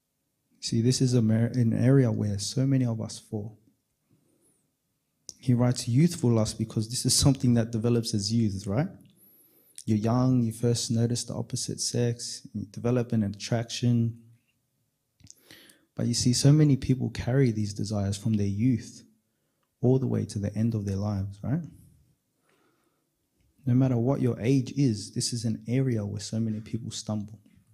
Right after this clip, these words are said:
But Paul says instead, we should pursue faith, or we should, righteousness, faith, love, and peace with our fellow brothers and sisters.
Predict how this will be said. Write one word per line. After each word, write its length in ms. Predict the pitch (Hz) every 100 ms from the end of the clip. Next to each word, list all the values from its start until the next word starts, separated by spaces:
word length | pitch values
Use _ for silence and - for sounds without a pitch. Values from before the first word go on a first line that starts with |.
| _ _ _ _ _ _ _ _ _ _ _ _ _ _ -
But 180 | - -
Paul 260 | - 151 165
says 360 | - 98 95
instead, 640 | 104 104 - - 67 55 - - _ _ _ _ _ _ _ _ -
we 60 |
should 220 | - 113
pursue 800 | - 123 - - 131 131 117 104 104 - _
faith, 600 | - - 123 110 - - _ _ _ _ _ _ _ _
or 140 | - 104
we 80 | 110
should, 160 | - - - 101
righteousness, 680 | 123 123 135 123 - 95 -
faith, 540 | - - 123 110 98 - -
love, 320 | 113 110 113
and 220 | 113 104 107
peace 480 | - 104 - - - _ _ _ _ - - - -
with 140 | 110
our 100 | 107
fellow 340 | 101 120 117
brothers 380 | 113 113 110 110
and 160 | 110 104
sisters. 560 | - - - - -